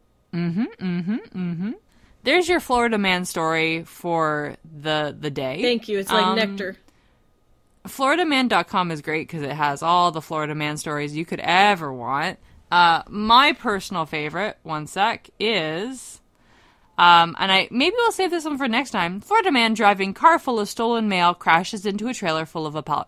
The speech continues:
Speaker 1: alpacas.
Speaker 2: Oh, what? No!
Speaker 1: <laughs> No one was hurt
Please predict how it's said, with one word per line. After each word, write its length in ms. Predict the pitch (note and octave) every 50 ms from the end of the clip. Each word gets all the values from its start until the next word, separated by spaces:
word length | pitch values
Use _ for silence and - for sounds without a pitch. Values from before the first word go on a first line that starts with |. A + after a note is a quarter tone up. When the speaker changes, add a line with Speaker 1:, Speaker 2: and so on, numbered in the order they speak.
| _ -
Speaker 1:
alpacas. 760 | D#3+ E3 E3 - D#3+ C#3+ C3+ - - - - - - - - -
Speaker 2:
Oh, 1120 | F#4 A#4 C5+ C5 A#4+ B4 D#5 E5 D5+ D5 C#5+ D#5 E5+ F5 E5 B4 F4+ E4 F4 F4+ F#4 F#4 F#4 - _ _ _ _ _ -
what? 60 | G#3+
No! 20 | F#3+ - - - - - - - - - - - _ _ _ - - _ _ _ _ - - - - - - _ _ - G#3
Speaker 1:
<laughs> 320 | C#4+ G4 G4 F4+ D#4 G#3 -
No 220 | F#3+ G3 G#3 A3+ B3
one 120 | B3+ C4
was 180 | B3+ B3 - -
hurt 320 | A3+ A3 E3+ D#3 D3+ -